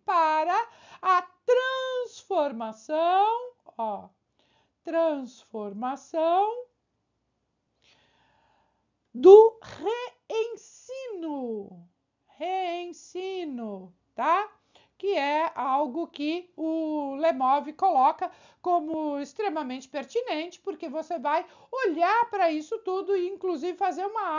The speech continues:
autoanálise. Bom, resumidamente, as técnicas todas que ele apresenta no livro levam sempre a algumas reflexões, ok? Professores que tenham aí,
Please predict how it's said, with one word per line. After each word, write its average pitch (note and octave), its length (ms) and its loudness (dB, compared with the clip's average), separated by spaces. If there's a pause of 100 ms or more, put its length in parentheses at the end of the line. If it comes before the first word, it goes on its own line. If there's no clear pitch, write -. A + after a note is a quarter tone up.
(160)
autoanálise. D4 1120 -2 (180)
Bom, E4 320 2 (300)
resumidamente, F#4+ 920 -2
as E4+ 100 -8
técnicas F4 580 -6
todas D4 400 -6
que - 140 -12
ele C#4 320 -8
apresenta C4 540 -12
no F#4 100 -8
livro F4+ 380 -6
levam F4+ 340 -2
sempre F#4+ 480 -8 (240)
a - 80 -4
algumas F#4+ 540 0
reflexões, F4+ 920 -6 (760)
ok? F4+ 520 -4 (720)
Professores G#4+ 1040 2 (320)
que E4 120 -10
tenham F#4+ 420 -6
aí, F4 480 -4